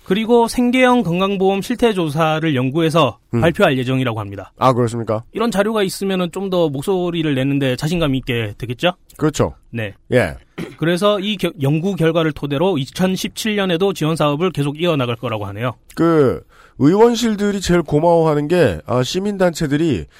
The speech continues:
Speaker 2: 이런 자료까지 만들어다 떠먹여주는 거거든요.
Speaker 1: 네.
Speaker 2: 국감장에서 흔들 것까지 다 만들어주면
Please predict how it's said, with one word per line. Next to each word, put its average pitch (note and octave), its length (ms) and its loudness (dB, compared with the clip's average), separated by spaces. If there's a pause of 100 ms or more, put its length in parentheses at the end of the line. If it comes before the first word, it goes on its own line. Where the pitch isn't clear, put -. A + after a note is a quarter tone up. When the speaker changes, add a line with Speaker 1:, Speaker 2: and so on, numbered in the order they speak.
(180)
Speaker 2:
이런 E3 260 2
자료까지 D3+ 480 2
만들어다 C#3+ 400 2 (100)
떠먹여주는 F3 460 2
거거든요. G#2 480 -2
Speaker 1:
네. A2 240 -10 (180)
Speaker 2:
국감장에서 F3 600 2
흔들 G3+ 280 -2
것까지 E3 320 2
다 D#3+ 140 4
만들어주면 B2 760 0